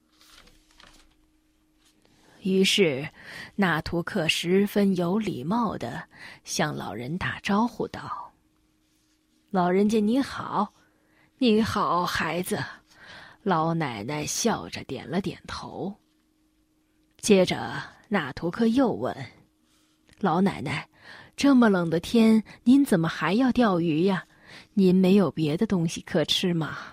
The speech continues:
？”“没有啊，孩子，我和我老伴儿好长时间没有东西吃了。一个坏心肠的人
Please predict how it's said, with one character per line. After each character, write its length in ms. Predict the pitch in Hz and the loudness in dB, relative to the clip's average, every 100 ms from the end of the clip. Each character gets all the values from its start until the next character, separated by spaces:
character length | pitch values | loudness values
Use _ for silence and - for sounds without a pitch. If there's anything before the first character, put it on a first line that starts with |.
| _ _ _ _ _ _ _ _ _ _ _ _ _ _ - | _ _ _ _ _ _ _ _ _ _ _ _ _ _ -2
？”“没 360 | 208 175 196 | 0 2 2
有 140 | 220 160 | 2 2
啊， 140 | 151 | -2
孩 320 | 156 151 151 | -4 -4 -4
子， 180 | 160 180 - - _ _ | -4 -6 -10 -14 _ _
我 120 | 196 170 | -4 -4
和 180 | - | -2
我 160 | 165 175 | 0 0
老 240 | 165 131 | 0 -2
伴 160 | - 180 | -4 -4
儿 240 | 143 - - - - - | -4 -8 -14 -18 -18 -12
好 360 | - 185 156 156 | -2 2 2 2
长 300 | - 170 208 | 0 0 0
时 240 | - 165 | 2 0
间 220 | 190 175 | 2 0
没 140 | 175 185 | 0 -2
有 140 | 147 | -4
东 280 | - 190 190 | -2 0 0
西 180 | - - | -2 -2
吃 340 | - 170 156 | 0 0 -2
了。 280 | 143 - - _ _ - - - - _ _ _ | -4 -8 -10 _ _ -20 -20 -20 -20 _ _ _
一 180 | 214 226 | 4 6
个 140 | 214 220 | 6 2
坏 260 | 233 185 | 2 2
心 260 | 180 185 170 | 2 0 0
肠 240 | 165 160 | 0 -2
的 120 | 165 | -2
人 360 | 143 139 143 | -2 -2 -2